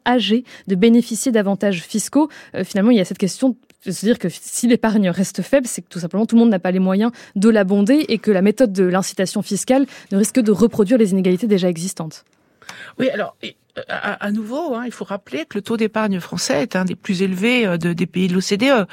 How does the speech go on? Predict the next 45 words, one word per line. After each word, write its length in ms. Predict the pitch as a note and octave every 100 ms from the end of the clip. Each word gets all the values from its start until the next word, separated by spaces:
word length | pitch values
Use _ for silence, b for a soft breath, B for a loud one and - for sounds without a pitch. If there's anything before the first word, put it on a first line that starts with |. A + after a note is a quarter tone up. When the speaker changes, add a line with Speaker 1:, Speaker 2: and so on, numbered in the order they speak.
| B
Speaker 1:
Donc 120 | G#3
c'est 120 | -
une 60 | G3
Speaker 2:
Ça 100 | G#3+
a 20 |
Speaker 1:
question 0 |
de 20 |
Speaker 2:
déjà 160 | G3 A3+
été 80 | G#3
Speaker 1:
fléchage 260 | G#3+ G3+
pour 100 | A3
Speaker 2:
signalé. 320 | A3 A#3+ G#3+ G3+
Speaker 1:
vous. 80 |
Oui. 100 | F#3 C#3+ -
Speaker 2:
Donc, 320 | G#3+ G3 -
euh, 300 | F#3+ F#3 F3
voilà, 260 | G#3 E3+ -
et 80 | G3
que 180 | - G#3+
c'est 220 | - G3+
pas, 360 | - A#3 A#3 -
il 60 | F3
y 60 |
a, 20 | - F3 -
que 100 | -
les, 120 | F#3+
les 120 | F3 F#3
plus 220 | - A#3+
modestes 640 | G#3 G#3 A3+ D4+ - - F3+ B B B
ont 320 | A3+ B3 A3+
eu 140 | G#3 G#3
des 100 | F#3+
taux 160 | G3+
d'épargne 480 | F#3+ F#3+ A3+ B3+ G#3
relativement, 880 | E3 G#3 G#3 - G3 G3+ G#3+ A3 F#3+
euh, 80 | E3
en 140 | D#3
croissance 460 | - F3+ - B3 B3
ces 140 | A3
dernières 440 | F#3+ F#3+ G3+ G3+
années. 260 | G#3 F#3+ E3 B B B B B
Donc, 340 | G3 F#3+ -
euh, 140 | F#3 F3+
mais, 140 | F#3+
euh, 100 | A2+